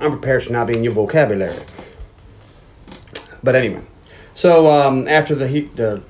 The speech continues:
hearing's over, the chair, the chairwoman there, the senator, is being questioned by the media as she gets into her limo,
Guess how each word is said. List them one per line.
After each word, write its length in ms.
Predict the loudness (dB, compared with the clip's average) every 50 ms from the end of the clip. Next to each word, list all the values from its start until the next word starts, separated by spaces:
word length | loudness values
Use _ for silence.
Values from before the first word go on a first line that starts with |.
| -14 -6
hearing's 360 | -2 0 2 2 2 2 4
over, 360 | 4 4 6 6 6 6 4
the 100 | 2 0
chair, 240 | 0 2 4 4 4
the 640 | 2 -2 -8 -10 -10 -6 -4 -2 -2 -2 -2 -4 -6
chairwoman 460 | -2 2 4 6 6 6 4 4 4 4
there, 220 | 6 6 6 4
the 80 | 2 2
senator, 440 | 2 4 4 6 6 6 4 2 0 -10 -16 -12 -8
is 100 | -4 0
being 200 | 0 0 0 2
questioned 260 | 0 0 0 0 0
by 100 | 0 0
the 100 | 0 0
media 400 | 2 2 2 4 4 4 4 4
as 120 | 2 -2 -6
she 120 | -6 -6
gets 200 | -6 -6 -6 -6
into 200 | -8 -10 -8 -6
her 120 | -4 -4 -4
limo, 480 | -4 -4 -6 -4 -2 -2 -4 -4 -6